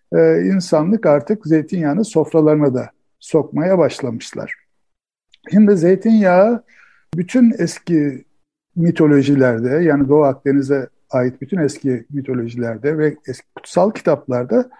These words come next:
özel bir yere sahip. Ve insanlar bir şekilde bütün eski medeniyetlerde zeytin ağacını diğer ağaçlardan farklı bir yere koymuşlar,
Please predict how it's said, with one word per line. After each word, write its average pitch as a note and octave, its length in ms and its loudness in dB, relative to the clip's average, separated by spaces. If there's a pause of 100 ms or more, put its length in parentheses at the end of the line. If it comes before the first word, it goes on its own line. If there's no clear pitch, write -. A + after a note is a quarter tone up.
(320)
özel G#3+ 380 2
bir A3 80 4
yere F3 280 4
sahip. C3 460 -4 (640)
Ve F3+ 180 0
insanlar F#3 720 0
bir D#3+ 140 -4
şekilde C#3+ 720 -2
bütün C#3+ 200 -2
eski D3 340 -4
medeniyetlerde C3 880 0 (360)
zeytin F3 360 2
ağacını E3 480 2
diğer F3 240 4
ağaçlardan C#3 680 -2
farklı B2+ 360 -6
bir G#3 60 2
yere G#3 200 4
koymuşlar, G#3 640 0